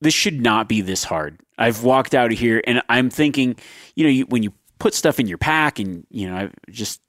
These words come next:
haven't really, you know, I've always had my packs, like, figured 'cause I've pretty familiar with them.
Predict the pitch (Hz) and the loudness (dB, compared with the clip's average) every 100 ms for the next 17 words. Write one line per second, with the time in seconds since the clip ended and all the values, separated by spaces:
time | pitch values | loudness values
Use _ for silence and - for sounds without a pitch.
0 | _ - - 110 107 107 110 107 98 - | _ -8 -2 -2 0 2 4 4 0 -4
1 | - _ 104 104 107 107 110 104 98 90 | -20 _ -4 0 0 0 0 0 -2 -6
2 | - 104 92 - 98 - - - 120 107 | -2 -2 -2 -4 -8 -8 -18 -2 0 2
3 | 104 95 98 87 - _ - _ _ _ | -2 -2 -6 -8 -8 _ -20 _ _ _
4 | _ - 113 - 104 117 110 107 104 - | _ -4 -4 -2 0 2 4 2 0 -2
5 | 104 101 | -2 -4